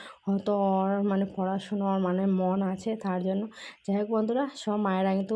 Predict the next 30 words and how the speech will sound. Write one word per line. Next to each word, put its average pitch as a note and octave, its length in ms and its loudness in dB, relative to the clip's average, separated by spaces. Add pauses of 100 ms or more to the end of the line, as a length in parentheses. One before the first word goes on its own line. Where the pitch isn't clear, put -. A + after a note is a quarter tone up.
মানে G3 240 0
চিন্তা G3+ 360 -2
করছিল G3 380 0
ওদের F#3+ 380 2
মানে F#3+ 200 0
বাচ্চাকে F#3 560 -2
রেখে F#3+ 360 0
যাবে G3 360 0 (400)
না G3 160 0
ওরা F#3 260 6
থাকবে। F#3 440 0 (140)
তো G3 140 -4
আমি F3 320 4
আবার F#3+ 240 2
মানে G3 200 0
বাড়িতে F3+ 340 0
চলে G3 260 0
যাব A3 200 -2
ওদেরকে F#3+ 440 0
রেখে, F3+ 360 -2 (440)
ওকে F#3 300 0
রেখে। G3 360 0 (540)
তো F#3 120 -4 (1300)
ওদেরকে F#3 360 2
দেখে G3+ 180 2
কিন্তু G3+ 220 -2
ভীষণ F#3 520 0
ভালো F#3 180 4
লাগছিল। F#3+ 300 2
অনেক F#3+ 260 0